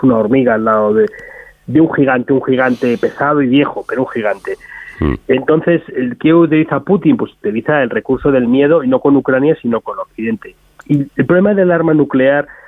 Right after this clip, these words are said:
Speaker 1: o de la amenaza nuclear es que cuando uno lo, lo, lo dice, cuando utiliza esa, eh, esa amenaza, tiene que estar dispuesto, o al menos tiene que dar la sensación de que está dispuesto a usarla.
Speaker 2: Claro.
Speaker 1: Cada quince días más o menos, eh, sale Medvedev o sale Putin, generalmente Medvedev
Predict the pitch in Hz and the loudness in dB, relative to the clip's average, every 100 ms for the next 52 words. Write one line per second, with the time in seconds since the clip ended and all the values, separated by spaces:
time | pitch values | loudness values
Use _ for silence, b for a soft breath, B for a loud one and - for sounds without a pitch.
0 | B - 123 117 113 117 - 151 135 127 | B 0 2 2 0 -2 0 2 2 2
1 | 139 147 - 123 113 _ _ _ - 131 | 0 -2 -6 -6 -6 _ _ _ -4 0
2 | 117 131 180 165 131 113 - 135 127 113 | 2 2 4 4 2 -2 -4 0 2 2
3 | 110 107 104 110 107 127 185 - 131 110 | 4 2 2 0 0 2 0 0 0 0
4 | 107 107 117 131 147 135 135 123 B B | -2 -4 -2 0 0 -2 -2 -2 B B
5 | B B B B - 120 117 123 - 131 | B B B B 2 2 2 -2 -2 -2
6 | 120 120 120 160 175 170 - 143 131 117 | -2 -2 -4 -2 0 -2 -2 -4 -4 -4
7 | - 120 - 170 - 139 123 147 196 185 | -6 -4 0 0 0 0 2 0 0 -2
8 | - 175 160 143 135 127 120 127 117 113 | 0 0 2 2 2 0 -4 -4 -6 -2
9 | 139 151 120 - 113 - 117 - 101 - | 0 0 -2 -4 -6 -4 -6 -6 -12 -8
10 | 101 - - b b b - - 147 139 | -8 -10 -20 b b b -6 -2 0 0
11 | - 196 185 175 175 151 160 156 147 160 | 0 -2 2 2 2 2 0 0 0 2
12 | 165 - 131 127 117 139 143 135 123 117 | 0 -2 -8 -6 -4 -2 0 2 0 2
13 | 165 165 165 - - 135 131 120 147 160 | 2 4 2 0 -10 -8 -6 -6 -4 0
14 | 170 - - 123 143 131 120 113 - 123 | 0 -2 -4 0 0 -2 -4 -8 -4 -2
15 | 139 147 | 0 0